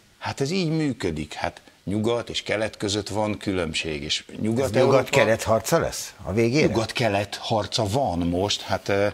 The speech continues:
Speaker 2: Mert ebben úgy látszik, hogy a
Speaker 1: nyugat-európai
Speaker 2: szlovákok és a csehek nem akarnak részt venni, mint hogyha ők te-, megpróbálnának ebből
Speaker 1: Én nem
Speaker 2: valamilyen
Speaker 1: úgy
Speaker 2: módon
Speaker 1: látom, én úgy
Speaker 2: kimaradni.
Speaker 1: látom, én úgy látom, hogy olyan ösztűz zúdul uniós intézmények részéről a,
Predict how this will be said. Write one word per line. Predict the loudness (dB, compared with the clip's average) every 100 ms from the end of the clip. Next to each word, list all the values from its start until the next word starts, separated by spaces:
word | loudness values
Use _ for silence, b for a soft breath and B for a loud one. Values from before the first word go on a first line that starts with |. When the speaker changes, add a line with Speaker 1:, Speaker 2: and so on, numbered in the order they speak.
| B -6
Speaker 2:
Mert | 2
ebben | 4 6 6
úgy |
látszik, | 6 6
hogy |
a | 6
Speaker 1:
nyugat-európai | 6 6 6
Speaker 2:
szlovákok | 6 6 4 2
és | 0 2
a |
csehek | 4 4 4
nem | 4
akarnak | 2 2 0 0
részt | -2 -4 -4
venni, | -4 -2 -2
mint | -2 -2
hogyha | 0 2
ők | 2
te-, | 2
megpróbálnának | 0 0 2 2 4 2 0
ebből | 0 2
Speaker 1:
Én | 4
nem | 4
Speaker 2:
valamilyen | 6 4
Speaker 1:
úgy | 4
Speaker 2:
módon | 2
Speaker 1:
látom, | 2 4
én |
úgy | 4
Speaker 2:
kimaradni. | 4 4
Speaker 1:
látom, | 2 2 0 0 0
én | 0
úgy | 2
látom, | 0 0 0
hogy | 2
olyan | 2
ösztűz | 0 0 0
zúdul | 0 0 0 -2
uniós | 0 0 0 -2
intézmények | -4 -4 -2 -2 -2
részéről | -2 0 -2 0
a, | -2 -2